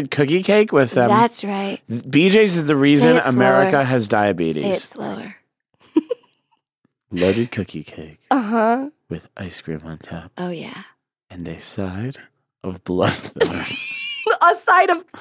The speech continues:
Speaker 1: blood?
Speaker 2: Blood thinners.
Speaker 1: <laughs>
Speaker 2: For the inevitable heart attack you have at the end of a B J's meal.
Speaker 1: I'll have five.
Speaker 2: Forty-eight dollars for your personal myocardial
Speaker 1: <laughs>
Speaker 2: infarction.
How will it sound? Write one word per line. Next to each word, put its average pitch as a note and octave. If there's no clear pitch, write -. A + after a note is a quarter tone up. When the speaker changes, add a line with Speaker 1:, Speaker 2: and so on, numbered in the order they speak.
Speaker 1:
blood? C#4
Speaker 2:
Blood G#2
thinners. F2
Speaker 1:
<laughs> -
Speaker 2:
For A#2
the F#2+
inevitable A#2+
heart A2
attack F2+
you D#2+
have D#2+
at E2+
the E2+
end E2+
of F#2
a F2+
B F#2+
J's F2+
meal. E2
Speaker 1:
I'll A3
have G3
five. C#3+
Speaker 2:
Forty-eight B2
dollars B2+
for -
your E2+
personal C3
myocardial C3+
Speaker 1:
<laughs> D3+
Speaker 2:
infarction. A2+